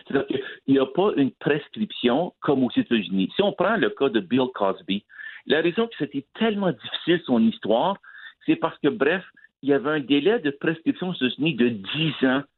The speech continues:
sur l'événement. Donc, c'est pour ça qu'il y a tellement de femmes qui n'ont pas été capables de rien faire,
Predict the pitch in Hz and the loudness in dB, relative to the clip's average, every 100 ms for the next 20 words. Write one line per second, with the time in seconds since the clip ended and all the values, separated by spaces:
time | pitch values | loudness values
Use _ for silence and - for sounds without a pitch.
0 | _ - 120 123 131 120 113 110 107 - | _ 0 2 4 4 2 2 2 0 -4
1 | - - 131 - 175 - 226 139 135 - | -10 -6 -6 -4 -6 -2 -4 -2 -4 -2
2 | 202 175 151 - 156 - 131 - 135 - | -2 0 -4 -2 -4 -2 -4 0 0 0
3 | 120 120 110 101 101 110 139 | 0 0 0 0 -2 -2 -2